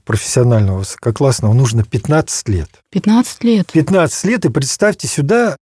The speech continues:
Speaker 1: стоимость лётного часа самолёта.
Speaker 2: А сколько?
Speaker 1: Ну, это в разные самолёты имеют разную стоимость, но это вообще сумасшедшие деньги получаются. То есть затраты на обучение лётчика порой сопоставимы с-, со стоимостью самого
Speaker 2: Самолёта?
Speaker 1: самолёта. Да, и таким образом...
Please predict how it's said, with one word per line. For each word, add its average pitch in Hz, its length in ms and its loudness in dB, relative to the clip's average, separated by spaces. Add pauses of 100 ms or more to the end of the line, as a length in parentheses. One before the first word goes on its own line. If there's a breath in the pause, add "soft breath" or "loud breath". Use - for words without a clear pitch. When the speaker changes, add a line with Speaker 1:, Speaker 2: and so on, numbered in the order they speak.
Speaker 1:
стоимость 180 500 0
лётного 156 360 0
часа 117 360 -2
самолёта. 104 540 0
Speaker 2:
А 196 80 0
сколько? 170 340 -2
Speaker 1:
Ну, 147 100 4
это 180 300 2
в 131 180 -2
разные 120 340 0
самолёты 120 480 -2
имеют 120 280 0
разную 120 340 0
стоимость, 180 520 -2
но 123 140 0
это 139 140 0
вообще 143 220 0
сумасшедшие 147 640 -2
деньги 92 340 -6
получаются. 90 560 -4
То 135 100 2
есть 123 100 2
затраты 143 560 0
на 113 120 0
обучение 120 500 0
лётчика 208 480 -2 (340 loud breath)
порой 185 240 4
сопоставимы 160 800 0
с-, - 40 -6
со - 440 -2
стоимостью 175 520 0
самого 123 320 2
Speaker 2:
Самолёта? - 120 0
Speaker 1:
самолёта. 117 580 0
Да, 120 340 2
и 139 140 0
таким 165 340 0
образом... 180 480 0